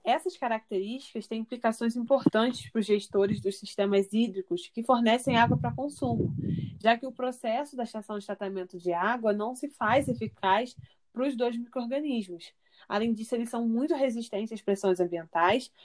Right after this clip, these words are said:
o que possibilita que eles sobrevivam por vários meses em ambientes aquáticos. Como eu já falei, a transmissão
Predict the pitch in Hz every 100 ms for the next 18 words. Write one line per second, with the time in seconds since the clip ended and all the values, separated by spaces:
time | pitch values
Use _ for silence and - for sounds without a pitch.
0 | - 208 208 220 233 233 240 226 233 247
1 | 247 233 220 226 214 208 233 233 240 214
2 | 208 202 247 233 214 208 220 233 220 214
3 | 214 208 254 262 240 170 - - - -
4 | _ _ _ _ _ _ - 320 359 302
5 | 285 226 214 262 285 - - - - 208
6 | 226 247 262 269 - 226 285 339